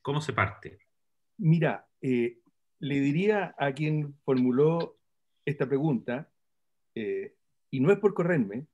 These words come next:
Speaker 2: que,
Speaker 1: <laughs>
Speaker 2: que, que, que va a haber, por cierto, que, que, eh, ir a las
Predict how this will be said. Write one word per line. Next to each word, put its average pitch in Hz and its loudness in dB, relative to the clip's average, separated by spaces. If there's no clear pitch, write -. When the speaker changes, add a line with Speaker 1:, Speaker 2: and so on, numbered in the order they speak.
Speaker 2:
que, 143 -2
Speaker 1:
<laughs> 107 -6
Speaker 2:
que, - -6
que, 175 -6
que 180 2
va 170 2
a 165 0
haber, 208 4
por 170 -4
cierto, 214 0
que, 190 -2
que, 143 -4
eh, 127 -8
ir 170 0
a 165 -2
las 156 -8